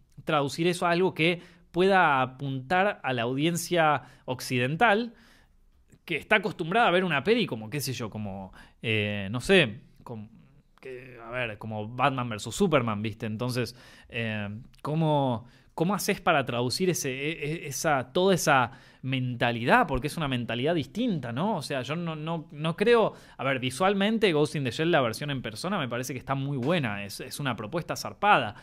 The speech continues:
Hay esos monstruos que habían hecho, como esos androides que se les abría la cara y todo, es una locura. Pero, pero bueno, una cosa es el estilo visual, después la narrativa. ¿Cómo haces para narrar con la misma con la misma sutileza y,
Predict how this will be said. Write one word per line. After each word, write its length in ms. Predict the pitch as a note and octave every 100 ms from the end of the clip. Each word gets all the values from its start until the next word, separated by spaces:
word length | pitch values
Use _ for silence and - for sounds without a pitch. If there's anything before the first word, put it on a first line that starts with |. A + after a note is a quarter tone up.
| - -
Hay 260 | A#2+ B2
esos 280 | A#2 A#2 B2
monstruos 400 | B2+ E3+ E3 C3+
que 80 | B2
habían 240 | A#2+ C#3
hecho, 320 | D3 D3 B2+
como 160 | G2+ A2
esos 200 | B2+ C#3+
androides 640 | A2 G#2+ A#2+ D#3 D#3+ C3+
que 100 | -
se 120 | A2+
les 200 | A2 F#2+
abría 300 | G2 A2+ C3
la 140 | B2+ A2
cara 240 | C#3+ E3
y 80 | B2+
todo, 160 | G3 A3
es 80 | - - _ G#2 G#2
una 180 | A#2+ G2+
locura. 560 | G2+ G2 A3 G3+ B2+ G2 - - -
Pero, 540 | B2+ A#2+ A#2 G#2+ - _ _ _ _ _ _ -
pero 180 | B2 A#2
bueno, 200 | D#3 C#3
una 160 | C#3+
cosa 200 | D3+ E3
es 60 | D#3
el 100 | C3+
estilo 260 | B2+ D#3 D3+
visual, 300 | B2+ F3+ G3+
después 240 | C3+ D#3+
la 100 | D3
narrativa. 540 | C3 B2+ B2 A3+ G#3 C#3
¿Cómo 140 | F#3+
haces 160 | E3+ D#3+
para 160 | C#3
narrar 460 | C3 B2 C#3 D#3+ D#3 - - - - - _ _
con 220 | - C#3
la 100 | C3+
misma 960 | C3+ E3 D#3+ F3 D#3 C#3+ C3 A#2+ A2 - _ _ _ _ _ _ _ _ _ _ _ -
con 80 | C3
la 100 | C#3+
misma 260 | F#3 G#3+ G#3+
sutileza 760 | - D3+ C#3 D3+ A3 A3 G3
y, 140 | D#3